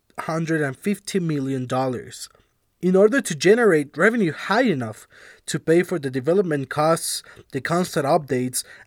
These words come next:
and to pay for the upcoming games Rockstar may want to create, sixty dollars per copy is not enough. And that's where microtransactions enter. By making money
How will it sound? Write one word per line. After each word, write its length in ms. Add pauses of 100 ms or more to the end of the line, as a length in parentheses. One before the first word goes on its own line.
and 220
to 100
pay 220
for 180
the 140
upcoming 480
games 440 (240)
Rockstar 380
may 160
want 280
to 100
create, 500 (340)
sixty 440
dollars 340
per 140
copy 460
is 240
not 240
enough. 440 (960)
And 280
that's 320
where 200
microtransactions 1160
enter. 540 (340)
By 180
making 500
money 420